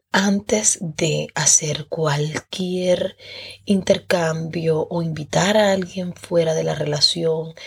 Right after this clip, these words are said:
estar con una mujer, estar con un hombre, un intercambio de pareja, lo que sea. Yo,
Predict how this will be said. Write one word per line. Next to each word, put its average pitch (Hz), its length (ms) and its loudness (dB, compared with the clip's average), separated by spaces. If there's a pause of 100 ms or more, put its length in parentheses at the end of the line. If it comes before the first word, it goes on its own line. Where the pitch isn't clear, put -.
(440)
estar 196 460 2
con 190 140 2
una 165 120 6
mujer, 143 420 4
estar 226 340 2
con 160 220 -4
un 151 160 2
hombre, 151 460 2
un 202 160 4
intercambio 147 460 2
de 147 100 -2
pareja, 151 460 -2
lo 185 560 0
que 147 100 2
sea. - 380 0 (1040)
Yo, 294 480 2